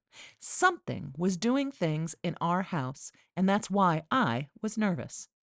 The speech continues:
The shower is a vulnerable place. Yet I got through that shower, and I gratefully stepped out into the heavy vapor of the bathroom and wrapping the protection of a large towel around me as I stepped up to the sink,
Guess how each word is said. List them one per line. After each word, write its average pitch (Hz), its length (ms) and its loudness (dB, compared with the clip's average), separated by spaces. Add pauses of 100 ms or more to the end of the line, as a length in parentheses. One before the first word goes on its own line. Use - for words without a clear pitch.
(120)
The 240 60 -8
shower 240 500 -2
is 175 140 -4
a 190 40 0
vulnerable 156 680 -2
place. - 560 -6 (680)
Yet 202 140 4
I 240 120 8
got 302 240 2
through 226 260 0
that 131 220 -4
shower, 143 500 -6 (300)
and 185 140 2
I 160 80 2
gratefully 226 640 -2
stepped - 600 -2
out 220 340 0
into 185 240 -2
the 151 80 -2
heavy 208 380 0
vapor 196 540 -2
of 208 120 -4
the 208 80 -4
bathroom 185 580 0
and 147 120 -2 (260)
wrapping 196 400 6
the 208 80 0
protection - 580 -4
of 208 80 -4
a 180 40 -6
large 165 480 -2
towel 185 440 2
around 151 360 -2
me 165 100 0
as 156 140 -2
I 147 80 0
stepped - 520 -6
up 196 160 -2
to 156 120 -14
the 170 80 -4
sink, 226 500 -2